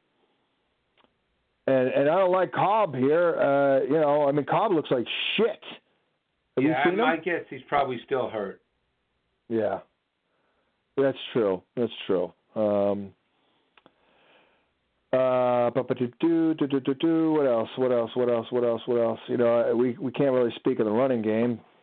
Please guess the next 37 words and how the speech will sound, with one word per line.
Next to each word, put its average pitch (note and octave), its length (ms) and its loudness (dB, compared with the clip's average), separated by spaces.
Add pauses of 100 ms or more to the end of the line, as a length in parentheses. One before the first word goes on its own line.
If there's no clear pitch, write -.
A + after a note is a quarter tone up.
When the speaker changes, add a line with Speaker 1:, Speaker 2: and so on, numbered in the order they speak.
(100)
Speaker 1:
<clears throat> F3+ 300 0 (920)
Have C#3+ 160 2
you, D#3+ 120 2
have D#3 120 0
you D#3+ 140 0
seen F3+ 120 0
Miami's E3 380 0
D E3+ 160 0
lately? G3 400 0 (1900)
Speaker 2:
I've D3+ 160 0 (120)
seen, E3+ 340 -6 (380)
yeah, D#3 260 0
I C3+ 80 0
didn't D#3 220 -6 (200)
see D#3+ 200 -4
'em, C#3 420 -8 (300)
wait C#3 140 -2
a A#2+ 100 -10
second. G2+ 300 -10 (1600)
I C#3+ 80 4
didn't E3+ 200 0
see E3+ 100 0
'em D3+ 80 -4
this C#3 140 -12 (880)
past B2+ 320 -2
week, C3 240 -2
but A2 100 -6
I've A2 180 -4
seen C#3 180 -4
them B2 100 -6
pretty C3+ 240 -4
much B2 240 -6
every A2+ 220 -4
week G#2+ 340 -8
prior A2+ 320 0
to F#2 80 -6
this. F2 120 -10